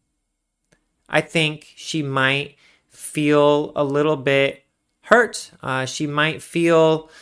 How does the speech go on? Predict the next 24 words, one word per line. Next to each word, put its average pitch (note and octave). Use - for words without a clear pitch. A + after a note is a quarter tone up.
that D3
it's D3+
not D3
that C#3
fair A#3+
or C#3+
that B2+
he's B2+
too C#3+
kind. G#3+
It F#3
would F3+
be F3
embarrassing D3
for C3
her B2
to A#2+
know A#2
that C3
the C3+
workers A#2+
were A#2
doing A2
this F#2